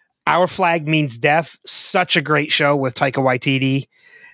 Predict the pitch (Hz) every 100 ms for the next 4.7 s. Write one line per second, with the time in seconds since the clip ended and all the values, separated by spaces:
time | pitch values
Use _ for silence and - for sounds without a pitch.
0 | - 117 117 113 123 117 - 120 - -
1 | 135 156 - 156 156 156 135 135 143 143
2 | - 131 127 143 131 127 113 - 120 123
3 | - 131 123 120 - 113 107 104 101 101
4 | 127 156 160 175 175 185